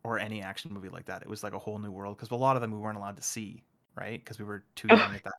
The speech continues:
Speaker 1: point. There were,
Speaker 2: <laughs>
Speaker 1: it was like, you could only see the ones that your parents would be okay with, like, "All right, we rented this one, but, like, I watched it through, and I know there's no, you know, no hanky-panky in it, so you can watch it."
Speaker 2: <laughs>
Speaker 1: And, uh,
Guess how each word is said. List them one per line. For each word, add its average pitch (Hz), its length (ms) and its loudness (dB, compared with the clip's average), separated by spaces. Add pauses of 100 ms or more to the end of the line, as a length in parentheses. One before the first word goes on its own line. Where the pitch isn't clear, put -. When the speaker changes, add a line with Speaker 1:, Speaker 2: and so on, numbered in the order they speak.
(100)
Speaker 1:
point. 254 180 12
There 277 100 12
were, - 80 12
Speaker 2:
<laughs> - 40 10
Speaker 1:
it 240 60 2
was 120 180 -2
like, 110 100 -4 (500)
you 131 100 -2
could 135 120 6
only 135 180 4
see 135 120 2
the 120 100 0
ones 113 200 0
that 113 80 -8
your 110 100 -4
parents 107 340 -4
would 104 100 -8
be 107 140 0
okay 104 240 0
with, 104 180 -2
like, 104 240 -2
"All 120 120 6
right, 113 180 8
we 110 120 0
rented 117 280 0
this 110 180 -4
one, 107 140 -2
but, 104 140 -2
like, 107 180 -2
I 110 100 2
watched 110 360 0
it 117 80 -4
through, 110 220 -2
and 107 100 -2
I 107 60 -2
know 107 160 -4
there's 107 220 -6
no, 107 360 -4 (360)
you 110 80 -2
know, 107 100 0
no 117 140 4
hanky-panky 131 760 4
in 110 80 2
it, 107 120 -2
so 123 100 -2
you 113 140 0
can 113 140 2
watch 123 260 12
it." 294 140 12
Speaker 2:
<laughs> 494 680 12
Speaker 1:
And, 120 380 4
uh, 110 400 2